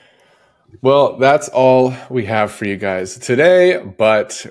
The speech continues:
we will be back later in the day with our regularly scheduled Wednesday show. We've got the classics, Corey, Ed, and Rosa on, so it should be a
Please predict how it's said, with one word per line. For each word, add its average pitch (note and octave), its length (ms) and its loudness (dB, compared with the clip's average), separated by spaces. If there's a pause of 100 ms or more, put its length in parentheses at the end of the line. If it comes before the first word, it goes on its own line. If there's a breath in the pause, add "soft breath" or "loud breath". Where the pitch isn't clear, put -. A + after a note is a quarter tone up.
we F#2 100 -12
will E2 100 -12
be F2+ 120 -10
back B2 640 -4
later E3+ 360 2
in E3 60 -4
the D#3 80 -2
day C3 220 2
with B2 180 -2
our F#2 220 -2
regularly F#2+ 580 -4
scheduled G2+ 600 -4
Wednesday A2 600 -2
show. G#2 560 -2 (420 soft breath)
We've G2 200 -6
got E2+ 300 -6 (380)
the F#2+ 80 -10
classics, G#2 720 -4
Corey, A2 500 0
Ed, G#2+ 220 0
and G2+ 120 -10
Rosa G#2+ 340 0
on, G2+ 460 -2
so E2+ 220 -16
it D2+ 80 -14
should F2 220 -12
be F2+ 140 -10
a D#2+ 240 -14